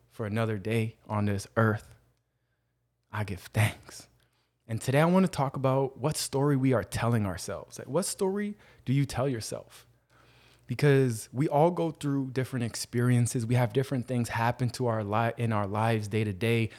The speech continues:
moment to moment. And there's the thing that's happening, the thing that happened to us, the emotion that we felt, the feeling that we felt.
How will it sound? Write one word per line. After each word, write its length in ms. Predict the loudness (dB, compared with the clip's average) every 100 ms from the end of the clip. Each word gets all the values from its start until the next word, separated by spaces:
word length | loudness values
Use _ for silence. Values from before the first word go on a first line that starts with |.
| -14 -2
moment 360 | 0 0 -2
to 140 | -6 -2
moment. 500 | 0 0 0 -4 -8 _ _ -4
And 420 | 2 2 2 0 -4 _ 0
there's 240 | 2 2
the 100 | -2
thing 300 | -4 0 2
that's 240 | 2 0 -4
happening, 580 | -4 -4 -4 -4 -4 -6 _ _ _ -10
the 100 | -4
thing 260 | -2 0
that 180 | -2 -4
happened 420 | -4 -6 -4 -6
to 160 | -4 -4
us, 320 | -4 -6 -18 -20 -20 -10
the 180 | -4 0
emotion 480 | 0 0 -2 -4 -4
that 160 | -4
we 100 | -6
felt, 440 | -8 -6 -4 -4 -6
the 80 |
feeling 480 | -12 -4 0 2 2
that 160 | 0 -2
we 80 | -6
felt. 500 | -4 -2 -2 -4